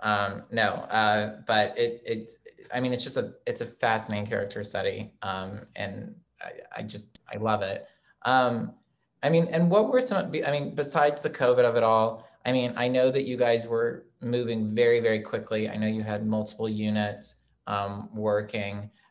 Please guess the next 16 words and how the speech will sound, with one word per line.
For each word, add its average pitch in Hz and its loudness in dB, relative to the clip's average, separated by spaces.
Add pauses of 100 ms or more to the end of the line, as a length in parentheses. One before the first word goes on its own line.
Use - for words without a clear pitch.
but 135 4
what 151 2
were 185 0
some 175 -2
of 160 0
the 139 -2
other 120 0
challenges 110 -6
that 104 -4
you 110 -6
guys 104 -2
sort 107 -6
of, 104 -8 (360)
uh, 196 0 (260)
faced, 101 -2 (120)
um, 104 -8